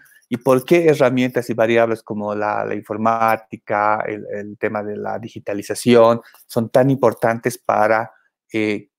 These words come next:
que una empresa sea considerada exo, ¿no? Eso es básicamente lo que, lo que trata el libro. Ahora, definamos qué es organización exponencial para Salim Ismail, ¿no?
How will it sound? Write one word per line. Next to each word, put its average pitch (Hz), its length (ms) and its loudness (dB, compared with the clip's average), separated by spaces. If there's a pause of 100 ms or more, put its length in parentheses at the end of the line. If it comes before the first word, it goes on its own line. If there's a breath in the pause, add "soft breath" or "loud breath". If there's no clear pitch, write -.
(360)
que 113 300 2
una 127 180 0
empresa 117 320 -2
sea 113 240 0
considerada 107 640 -2
exo, - 300 -6
¿no? 123 200 -12 (180)
Eso 165 220 -2
es 135 80 -2
básicamente 110 640 -6
lo 107 220 -10
que, - 100 -16
lo 107 160 -8
que 104 100 -14
trata 104 300 -10
el 113 80 -4
libro. 131 320 -2 (2000 loud breath)
Ahora, 139 420 2 (360)
definamos 165 640 2
qué 196 380 4
es 190 200 -6
organización 135 460 0
exponencial 123 640 -2
para 110 520 2
Salim 110 360 -8
Ismail, 110 480 -6
¿no? 123 220 -10